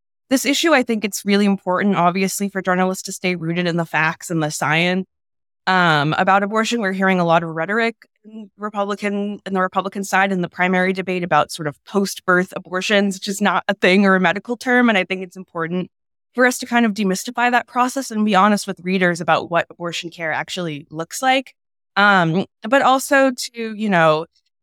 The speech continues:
it, it's so hard to keep up with the legal landscape, but it is super important right now. So to really take that time,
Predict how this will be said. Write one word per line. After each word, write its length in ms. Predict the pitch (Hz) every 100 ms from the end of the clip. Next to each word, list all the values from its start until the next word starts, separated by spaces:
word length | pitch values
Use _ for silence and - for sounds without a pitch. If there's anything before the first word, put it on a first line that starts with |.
| _
it, 160 | 214 214
it's 180 | 220
so 160 | - 233
hard 220 | 208 208
to 60 | 196
keep 200 | - 196
up 120 | 180
with 100 | 196
the 80 | 180
legal 260 | 190 185
landscape, 520 | 175 170 165 - 180 -
but 100 | 170
it 180 | 165 175
is 240 | 165 160
super 560 | - - - 208 196 175
important 540 | 160 - 175 165 165
right 180 | 156 147
now. 200 | 156 151
So 140 | 185
to 80 | 190
really 260 | 220 220 196
take 220 | 196 190
that 180 | 175 -
time, 320 | 175 170